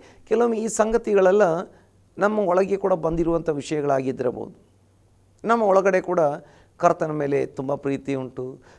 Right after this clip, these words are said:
ತುಂಬ ನಂಬಿಕೆ ಇಟ್ಟಿದ್ದೇವೆ, ಪರೋಪಕಾರ ಮಾಡ್ತೇವೆ, ತುಂಬ ತಾಳ್ಮೆ ಉಂಟು, ಮುಂಚೆಗಿಂತ ಈಗ ಒಳ್ಳೆಯ ಕೃತ್ಯಗಳನ್ನು, ದೊಡ್ಡ ಕಾರ್ಯಗಳನ್ನು ಮಾಡುವಂಥವರಾಗಿದ್ದೇವೆ. ಇದೆಲ್ಲ ಸರಿಯಾಗಿದ್ದಿರಬಹುದು.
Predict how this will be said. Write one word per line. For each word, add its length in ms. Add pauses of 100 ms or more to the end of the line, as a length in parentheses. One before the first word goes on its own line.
ತುಂಬ 260
ನಂಬಿಕೆ 380
ಇಟ್ಟಿದ್ದೇವೆ, 720 (460)
ಪರೋಪಕಾರ 580
ಮಾಡ್ತೇವೆ, 680 (360)
ತುಂಬ 220
ತಾಳ್ಮೆ 540
ಉಂಟು, 480 (360)
ಮುಂಚೆಗಿಂತ 600
ಈಗ 340 (920)
ಒಳ್ಳೆಯ 240
ಕೃತ್ಯಗಳನ್ನು, 720
ದೊಡ್ಡ 200
ಕಾರ್ಯಗಳನ್ನು 800 (280)
ಮಾಡುವಂಥವರಾಗಿದ್ದೇವೆ. 1040
ಇದೆಲ್ಲ 320
ಸರಿಯಾಗಿದ್ದಿರಬಹುದು. 1120